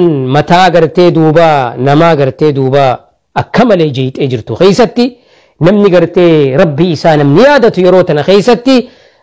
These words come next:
Rabbii isaa namni gartee kadhatu yeroo tana keessatti ni xiqqaataa jechuu gartee illaa man rahima Allah. Nama Rabbiin rahmata godheef yoo taate malee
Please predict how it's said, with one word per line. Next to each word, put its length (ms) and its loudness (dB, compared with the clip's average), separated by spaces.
Rabbii 400 0
isaa 240 0
namni 300 2
gartee 340 2
kadhatu 300 0
yeroo 200 4
tana 220 0
keessatti 500 0
ni 220 0
xiqqaataa 540 -4
jechuu 300 -8
gartee 240 -6
illaa 260 2
man 160 -4
rahima 300 -6
Allah. 240 -14
Nama 280 4
Rabbiin 400 0
rahmata 360 -2
godheef 360 0
yoo 180 2
taate 320 0
malee 340 2